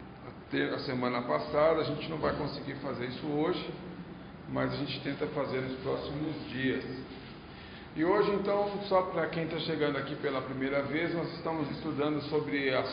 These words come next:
se-, as cartas às igrejas da Ásia, que são sete. Nós fizemos uma introdução, nós falamos das igrejas que estão, falo-,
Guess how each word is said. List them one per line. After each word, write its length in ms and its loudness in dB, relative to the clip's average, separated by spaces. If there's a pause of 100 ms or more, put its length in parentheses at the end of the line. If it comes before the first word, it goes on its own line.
(140)
se-, 300 6
as 240 -2
cartas 480 2
às 260 0
igrejas 460 -4
da 300 4
Ásia, 200 0
que 220 -6
são 160 -6
sete. 560 -2 (1120)
Nós 220 0
fizemos 420 0
uma 200 2
introdução, 760 0
nós 260 -2
falamos 520 2 (120)
das 260 4
igrejas 560 0 (140)
que 200 -2
estão, 580 -2 (380)
falo-, 280 0